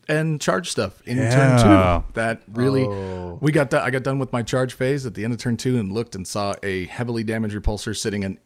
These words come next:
Speaker 1: inch and a half <laughs> away from his stealth suits. I went, <gasps> "Oh God, I didn't shoot or charge." You know what? Never mind. We're playing an I T C game rather than a friendly game, so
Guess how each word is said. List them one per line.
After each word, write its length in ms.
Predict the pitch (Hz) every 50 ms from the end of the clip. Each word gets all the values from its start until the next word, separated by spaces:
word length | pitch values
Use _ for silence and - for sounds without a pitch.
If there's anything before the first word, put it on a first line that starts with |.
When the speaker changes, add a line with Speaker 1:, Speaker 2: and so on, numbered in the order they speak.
| _ _ _ _ _
Speaker 1:
inch 240 | 104 110 117 117 -
and 100 | 123 117
a 60 | 107
half 300 | 98 117 107 107 - -
<laughs> 20 |
away 320 | 107 107 - - - - 131
from 440 | 120 - - 135 120 - - 135 - -
his 160 | 135 131 -
stealth 300 | - - - 117 120 123
suits. 300 | - - 156 156 156 -
I 40 | 131
went, 220 | 131 131 120 - -
<gasps> 40 | - 208 208 - 180 175 165 160 151 131 117 120 123 123 - - _ _ _
"Oh 320 | - 147 147 147 139 131 123 -
God, 500 | - 160 151 147 143 139 135 123 120 120 - -
I 160 | - - 156
didn't 420 | 147 156 139 135 139 120 117 _
shoot 460 | - - - - - 170 160 147 127 -
or 280 | 127 135 151 151 147
charge." 360 | 131 - - 156 139 131 117 -
You 60 | 117
know 80 | 123 127
what? 220 | 139 147 - -
Never 100 | 110 117
mind. 300 | 131 147 170 170 - -
We're 80 | 110 104
playing 260 | - - 110 107 107
an 60 | 107 101
I 100 | 101 101
T 120 | - -
C 180 | 104 - - 113
game 240 | 107 113 117 123 117
rather 200 | 101 98 98 95
than 140 | 90 95 90
a 20 |
friendly 300 | - - 110 110 117 117
game, 200 | 120 131 147 196
so 380 | 190 - - 92 90 90 90